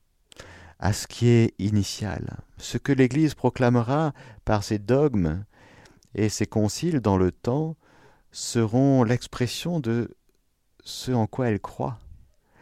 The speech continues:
Et lorsque l'Église proclamera un dogme, même au dix-neuvième siècle et au vingtième siècle,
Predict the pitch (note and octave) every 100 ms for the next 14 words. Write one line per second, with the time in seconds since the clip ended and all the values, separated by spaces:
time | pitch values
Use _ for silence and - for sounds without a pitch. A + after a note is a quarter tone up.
0 | A2+ G#2+ G2 - A#2+ C3 - - D3+ D3
1 | A#2 F#2+ - - - G#2+ A2+ D3+ - C3
2 | B2+ C3 B2+ B2 B2 A#2+ B2+ C3+ A#2 G#2
3 | B2 B2 A2 G#2+ A2 A#2 A2 A2+ - C3
4 | A#2+ - G2+ G2+ G#2 - G#2+ - D#3 E3
5 | -